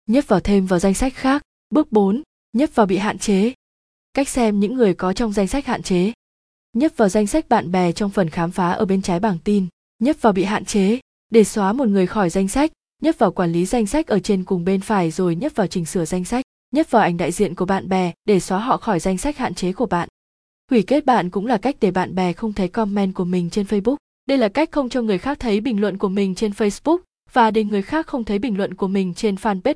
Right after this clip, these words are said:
đó tốt nhất và vĩnh viễn. Tuy nhiên, đây là cách cuối cùng và bạn nên xem lại mối quan hệ của hai người hoặc nhắc nhở họ không nên đào mộ bình luận của riêng bạn trước khi hủy kết hợp.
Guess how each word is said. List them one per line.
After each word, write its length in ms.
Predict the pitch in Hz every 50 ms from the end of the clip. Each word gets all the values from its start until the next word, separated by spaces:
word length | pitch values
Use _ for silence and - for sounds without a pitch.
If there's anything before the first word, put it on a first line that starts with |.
| -
đó 200 | - 190 175 175
tốt 220 | 180 - 285 294 285
nhất 220 | 302 349 349 -
và 120 | - 190
vĩnh 160 | 170 185 175 208
viễn. 280 | - 247 233 240 294 - _ _ _ _ _ _ _ _ _ _ _
Tuy 120 | 269 254
nhiên, 300 | 240 247 254 254 247 226 214 - _ _ _
đây 120 | - 254 254
là 100 | 226 196
cách 260 | - - 285 320 -
cuối 140 | - 202 185
cùng 300 | 190 - 262 226 202 180
và 120 | 185 185
bạn 160 | 175 185 170
nên 160 | 190 202 208 208
xem 300 | 202 - 233 220 214 208
lại 220 | 208 202 185 160
mối 160 | 180 180 185
quan 180 | 190 269 254 233
hệ 180 | 240 233 165
của 120 | 160 - 185
hai 200 | 165 190 220 214
người 340 | 208 208 208 196 180 165 - _ _ _ _
hoặc 220 | _ - 220 202 -
nhắc 180 | 302 320 -
nhở 160 | 277 233 202 170
họ 260 | 160 180 190 - -
không 220 | - - 254 226
nên 160 | 226 226 214
đào 140 | 196 190 170
mộ 200 | 165 180 185 -
bình 220 | - 190 190 175 170
luận 200 | 185 180 151 180
của 160 | - 196 175
riêng 240 | - - 220 208 208
bạn 220 | 214 202 190 - - _ _ _ _ -
trước 120 | - 320
khi 140 | - 302 233
hủy 180 | 208 220 202 165
kết 200 | - - 277 -
hợp. 180 | 262 226 180